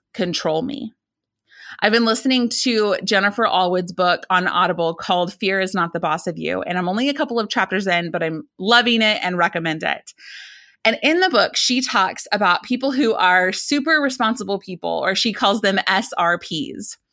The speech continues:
And I so see myself as an S R P, a super responsible person. And in the book, Jennifer says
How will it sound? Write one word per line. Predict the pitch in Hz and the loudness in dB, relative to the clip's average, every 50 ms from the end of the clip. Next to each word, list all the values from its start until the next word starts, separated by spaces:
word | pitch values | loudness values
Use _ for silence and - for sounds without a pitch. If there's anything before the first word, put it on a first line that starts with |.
| _ - - - - - - - _ _ _ | _ -20 -20 -20 -20 -20 -20 -20 _ _ _
And | 240 247 - - | 0 0 0 2
I | - 214 208 214 226 247 247 247 254 254 247 | 4 4 6 6 6 4 4 4 4 2 2
so | 233 - - - - 240 220 226 247 | 0 -2 -4 0 2 4 4 4 2
see | 240 - 190 180 | 0 -2 -2 -2
myself | 202 175 170 - 170 147 147 156 - - - _ _ _ - | 0 -2 0 0 0 0 0 0 -4 -10 -16 _ _ _ 0
as | 180 175 175 175 175 | 2 4 2 2 0
an | - - - 175 | -2 -4 -4 -2
S | - - 185 220 - | -2 -2 -2 -2 0
R | 156 165 156 | -2 -2 -2
P, | - - 147 123 120 - | -4 -8 -8 -6 -4 -6
a | - | -4
super | 175 - - - 226 208 196 190 190 | -4 -4 -2 -2 -2 0 0 0 0
responsible | 180 214 - 190 170 196 196 - 170 165 160 | 0 -2 -2 -2 -2 -2 -2 -4 -4 -6 -6
person. | - - 165 165 - - - - - - 202 - _ _ _ _ _ _ _ _ _ _ _ _ _ _ | -6 -8 -10 -10 -10 -14 -12 -14 -14 -16 -16 -18 _ _ _ _ _ _ _ _ _ _ _ _ _ _
And | 214 214 202 - | -2 -2 0 0
in | 220 240 254 | 0 2 2
the | 269 | 4
book, | 226 214 202 202 - | 4 2 2 2 2
Jennifer | 208 190 196 196 - 226 | 0 2 2 2 0 -2
says | 202 - 208 185 180 | 0 2 2 2 2